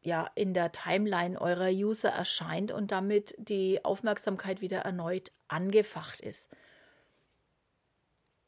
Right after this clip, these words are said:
Also kleiner Tipp, bei einem Fehler im Video nicht löschen,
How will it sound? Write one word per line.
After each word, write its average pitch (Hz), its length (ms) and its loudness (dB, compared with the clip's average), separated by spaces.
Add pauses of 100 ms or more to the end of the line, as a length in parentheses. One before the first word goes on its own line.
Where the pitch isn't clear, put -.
Also 170 300 -8
kleiner 170 440 -12
Tipp, 277 200 2 (920)
bei 190 100 0
einem 233 200 2
Fehler 202 340 4
im 196 160 0
Video 185 560 0
nicht 175 220 -6
löschen, 202 500 0